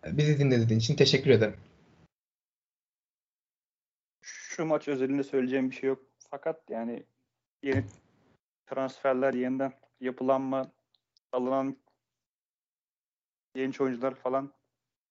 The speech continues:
Speaker 2: bunlar hepimizi fazlasıyla heyecanlandıran şeyler. Ben de Kerem gibi takımımızı bir li-, lig maçında da izleyip ondan sonra daha böyle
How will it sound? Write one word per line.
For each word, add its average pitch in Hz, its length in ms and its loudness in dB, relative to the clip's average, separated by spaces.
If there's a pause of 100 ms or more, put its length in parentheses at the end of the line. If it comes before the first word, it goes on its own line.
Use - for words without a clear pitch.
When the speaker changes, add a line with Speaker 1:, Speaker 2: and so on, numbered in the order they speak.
(240)
Speaker 2:
bunlar 139 260 -4
hepimizi 143 300 -6
fazlasıyla 135 520 -2 (440)
heyecanlandıran 131 800 0 (100)
şeyler. 131 320 -4 (760)
Ben 151 240 2
de 147 180 2 (1400)
Kerem 147 400 2
gibi 139 180 0 (520)
takımımızı 135 580 -4
bir 139 280 -4
li-, 127 220 -2 (300)
lig 131 180 -14
maçında 135 420 -4
da 127 180 -8 (880)
izleyip 131 340 -4
ondan 135 260 2
sonra 123 400 -2 (340)
daha 123 320 -4
böyle 117 300 0